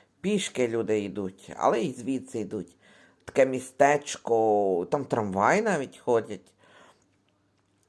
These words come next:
І ми от, е, лазили, ходили, дивились, що мені треба було від алергії купити, щ-, ще там деякі ліки,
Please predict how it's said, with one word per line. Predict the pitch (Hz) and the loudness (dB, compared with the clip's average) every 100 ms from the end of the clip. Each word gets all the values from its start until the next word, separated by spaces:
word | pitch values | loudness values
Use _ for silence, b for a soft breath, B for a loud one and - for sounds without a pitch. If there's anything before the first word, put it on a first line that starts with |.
| - _ _ - | -20 _ _ -12
І | 143 139 | -4 -2
ми | 131 135 127 | 0 0 2
от, | 120 - - | 0 -2 -4
е, | 120 117 | -2 0
лазили, | 123 127 117 120 113 110 | 4 4 4 2 -2 -2
ходили, | - 113 120 120 107 | -2 -2 0 0 0
дивились, | 107 95 90 92 | -2 -2 -2 -4
що | - - | -8 -12
мені | 98 95 | -10 -10
треба | 95 110 107 | -6 -2 -2
було | 98 92 98 95 b b b b b - | -2 -4 -6 -8 b b b b b -8
від | 107 107 | -4 2
алергії | 117 117 120 185 190 | 2 2 -2 -2 -4
купити, | - - 135 127 | -4 -2 0 2
щ-, | 123 - - | -2 -6 -14
ще | - - 160 | -8 2 2
там | 170 139 | 2 -2
деякі | 127 120 117 - 127 | 2 2 2 -6 -6
ліки, | 123 127 123 107 - 120 107 | -4 -2 -4 -6 -8 -6 -6